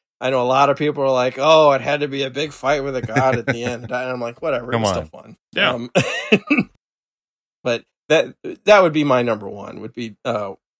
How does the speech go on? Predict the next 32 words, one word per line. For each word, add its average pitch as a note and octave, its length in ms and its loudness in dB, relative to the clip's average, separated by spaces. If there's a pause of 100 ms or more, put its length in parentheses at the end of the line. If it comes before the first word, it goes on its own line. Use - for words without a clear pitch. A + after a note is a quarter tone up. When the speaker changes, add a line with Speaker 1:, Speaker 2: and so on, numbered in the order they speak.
Speaker 1:
uh, A2+ 120 2
Wonder A2 240 -4
Woman. G#2+ 380 -12 (180)
Um, A2+ 500 -8
then D#3+ 220 6
I'm C3+ 120 2
a B2+ 60 4
big B2 200 0
World A#2 220 -2
War A2+ 140 -2
One. A2 400 -6 (500)
I, A2 220 -4
I, A#2 260 -4 (120)
I, A#2 300 -4 (140)
you D3 100 -4
know, A2+ 120 -4
I'm B2 140 -2
a C#3 60 0
big C3 200 0
history A#2 400 -4
buff, G#2 340 -12
and A2 120 -12
World A2 140 -8
War G#2 100 -12
Two A2+ 180 -10
is G#2+ 120 -10
obviously G#2+ 440 -12 (200)
a A2+ 80 -10
big, A2 280 -12
big G#2+ 180 -16
one, G#2 180 -20
but - 100 -20